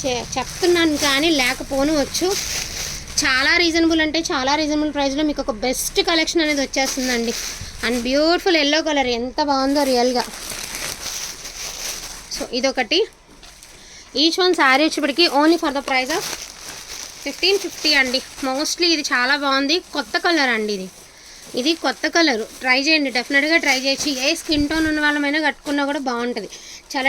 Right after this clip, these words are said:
డిఫరెంట్ ఉండే కొత్త కలర్ అనమాట. So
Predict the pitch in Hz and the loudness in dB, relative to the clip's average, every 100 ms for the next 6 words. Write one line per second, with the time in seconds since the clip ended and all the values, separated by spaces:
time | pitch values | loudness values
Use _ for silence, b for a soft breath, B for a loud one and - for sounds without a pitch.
0 | 240 - 311 339 311 269 240 233 - 302 | 0 0 4 4 4 2 0 -2 -4 -4
1 | 302 247 226 220 220 214 302 415 - - | 0 0 -2 -4 -4 -2 -2 -2 -6 -10
2 | - - - - - - - - - - | -10 -10 -6 -4 -4 -4 -4 -6 -6 -4